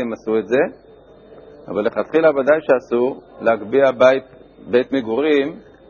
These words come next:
שיהיה יותר גבוה מבית הכנסת. ולכן העצה היא שאם עושים מגדלים, אה, למגורים גבוהים,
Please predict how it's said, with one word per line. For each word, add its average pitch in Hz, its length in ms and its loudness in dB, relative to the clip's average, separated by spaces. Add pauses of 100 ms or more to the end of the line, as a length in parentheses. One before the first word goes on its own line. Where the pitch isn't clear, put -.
(440)
שיהיה 131 200 0
יותר 139 200 0
גבוה 131 300 0
מבית 120 220 -6
הכנסת. 107 420 -8 (2750)
ולכן 123 340 2
העצה 139 280 2 (140)
היא 131 120 -4
שאם 113 140 -2
עושים 151 300 -2
מגדלים, 151 500 -2
אה, 143 560 -2
למגורים 139 560 0
גבוהים, 131 580 0